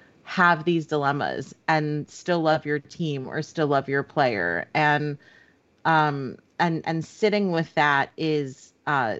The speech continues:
is a, is a hard realization. So that's, you know, I think that that is the main takeaway. Um, sports do so much good. They do so much harm. Um, and I think that that's just true of almost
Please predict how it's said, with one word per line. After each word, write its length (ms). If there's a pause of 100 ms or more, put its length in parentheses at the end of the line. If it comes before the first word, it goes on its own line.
is 160
a, 160
is 120
a 80
hard 320
realization. 920
So 500 (460)
that's, 340 (360)
you 120
know, 140
I 100
think 140
that 160
that 240
is 120
the 120
main 300
takeaway. 720 (460)
Um, 500 (240)
sports 440
do 160
so 240
much 260
good. 300
They 120
do 200
so 200
much 200
harm. 500 (480)
Um, 400
and 120
I 80
think 180
that 140
that's 240
just 180
true 280
of 160 (120)
almost 540